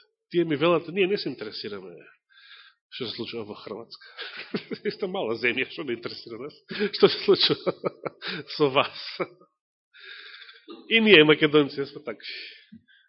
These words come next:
Не сме толку битни како, како нација. Некој рече нешто? Како нација не сме битни, но како,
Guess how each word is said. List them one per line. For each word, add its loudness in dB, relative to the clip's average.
Не 4
сме 0
толку -4
битни 2
како, 0
како -2
нација. 2
Некој -4
рече -10
нешто? -16
Како -14
нација -4
не -4
сме -16
битни, -10
но 6
како, 0